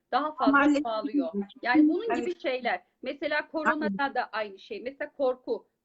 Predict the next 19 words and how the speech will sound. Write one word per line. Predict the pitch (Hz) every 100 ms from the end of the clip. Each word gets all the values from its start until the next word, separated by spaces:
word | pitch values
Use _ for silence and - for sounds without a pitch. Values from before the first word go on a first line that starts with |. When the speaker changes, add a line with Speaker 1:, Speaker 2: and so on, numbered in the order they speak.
| -
Speaker 1:
korku | 240 240 311
yayılıyor, | 240 196 175 165 160
korku | - 214 208
enerjisi. | 247 226 185 175 180 339 403 311
Speaker 2:
Hı. | 196 - -
Speaker 1:
Ee, | 185
enerji | 196 - 269 294 285 330 302
orada | 262 294 311
insanlar | 311 330 320 339 330
seyrettikçe | 339 349 359 392 - 381
daha | 339 370
fazla | 302 247 -
korku | - 262 -
enerjisi | 180 156 165 _ 180
yayılıyor. | 156 - - - - -
Speaker 2:
Aynen. | 233 403 285 214 202 - _ _ -
Speaker 1:
Yani | 262 226 277
Speaker 2:
Hem | 392 415
televizyonda | 381 381 381 403 392